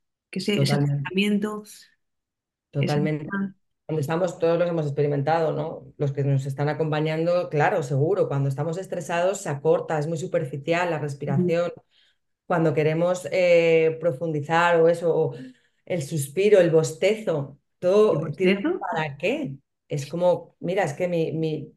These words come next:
Speaker 2: hemos asociado al bostezo a, al sueño, pero no es solamente por, por un tema de sueño, es porque el, el cerebro necesita, manda una orden de necesito oxigenar.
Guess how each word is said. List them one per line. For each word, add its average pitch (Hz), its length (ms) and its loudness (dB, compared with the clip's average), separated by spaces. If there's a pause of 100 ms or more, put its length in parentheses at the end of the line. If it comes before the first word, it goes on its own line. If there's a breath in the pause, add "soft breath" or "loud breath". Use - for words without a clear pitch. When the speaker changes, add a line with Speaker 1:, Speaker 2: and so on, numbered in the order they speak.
(100)
Speaker 2:
hemos 165 280 -4
asociado 185 380 -2
al 175 80 2
bostezo 175 520 0
a, 156 240 2
al 151 180 -2
sueño, 175 640 0 (640)
pero 170 240 4
no 165 280 0
es 214 400 -4
solamente 160 640 0
por, 143 400 -4
por 143 180 0
un 147 120 0
tema 143 240 2
de 139 80 4
sueño, 143 260 -2
es 139 80 -2
porque 160 280 -2
el, 160 180 -2
el 143 260 0
cerebro 180 720 2 (200)
necesita, 170 580 0
manda 185 300 2
una 175 360 0
orden 202 480 2
de 165 100 0
necesito 151 400 -2
oxigenar. 156 1200 -4